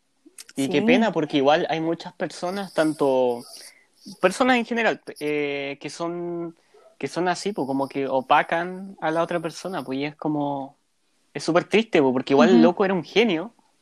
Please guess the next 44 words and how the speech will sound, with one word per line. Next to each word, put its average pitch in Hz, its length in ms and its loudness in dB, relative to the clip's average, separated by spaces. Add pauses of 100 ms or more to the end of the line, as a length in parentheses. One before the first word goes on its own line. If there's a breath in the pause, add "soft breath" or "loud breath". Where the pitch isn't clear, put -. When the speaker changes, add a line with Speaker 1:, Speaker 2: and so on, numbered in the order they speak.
(260 soft breath)
Speaker 2:
Ujú. 233 160 -2
Speaker 1:
pero 143 180 6
eso 185 240 0
no, 180 160 0
eso, - 360 -6
eso 165 240 -6
no 170 140 -2
le, 147 420 -2
no 139 140 -4
le 135 120 -2
da 139 120 4
justificación 165 840 -6
pa' 165 200 -4
que 247 80 0
Speaker 2:
No. 214 400 2
Speaker 1:
el 131 180 -4
loco 151 800 4 (220 loud breath)
Speaker 2:
Sea - 200 2
un 233 60 4
Speaker 1:
se 262 80 6
haya 214 180 4
portado 196 300 4
Speaker 2:
imbécil. 202 80 2
Speaker 1:
como 156 220 0
se 170 120 -8
haya 160 160 0
portado, 160 460 0
sea 180 240 -4
un 196 80 -4
imbécil, 190 480 -4
pues, 139 260 -4
¿cachai? 170 240 -8 (840)
No 160 160 -2
le 165 80 4
da 175 100 6
Speaker 2:
Sí. 226 60 -8
Speaker 1:
justificación 202 720 -4
por 180 160 -4
muy 175 180 -2
genio 196 300 -6
que 190 100 -4
sea. 202 300 -4 (400 soft breath)
Y 151 160 0
ella 196 340 0